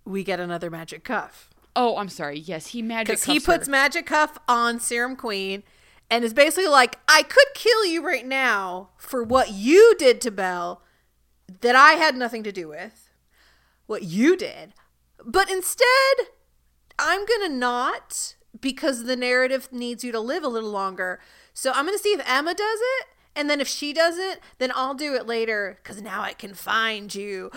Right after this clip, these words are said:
Speaker 1: with this thing that I also did to Belle. But it's totally, like, not a problem. When I did it to her, when I did it to you, like,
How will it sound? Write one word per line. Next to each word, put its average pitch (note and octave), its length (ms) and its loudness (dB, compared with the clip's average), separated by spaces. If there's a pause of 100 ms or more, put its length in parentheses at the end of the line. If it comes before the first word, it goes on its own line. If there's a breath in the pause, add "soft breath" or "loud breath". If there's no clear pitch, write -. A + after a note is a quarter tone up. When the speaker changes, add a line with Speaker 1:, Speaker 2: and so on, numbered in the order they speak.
(160 loud breath)
Speaker 1:
with A3+ 180 2
this B3+ 180 -6
thing C4 260 2
that B3 140 -2
I A#3 120 2
also B3 360 -2
did B3 260 -4
to A#3+ 100 -2
Belle. G#3 640 -2 (400 soft breath)
But A3 300 0
it's A#3 220 -2
totally, A#3 380 -2
like, C4 200 0
not G#3+ 240 -4
a G#3+ 80 -4
problem. G#3+ 800 -8 (240 soft breath)
When A#3 160 -4
I A3+ 60 0
did A3+ 180 -2
it A3 80 -6
to A3+ 120 -6
her, A3 500 -2 (140 soft breath)
when A#3 120 -4
I G#3+ 60 0
did A3+ 140 -2
it A3 80 -4
to A#3 120 -8
you, G3+ 340 -6
like, G3 300 -6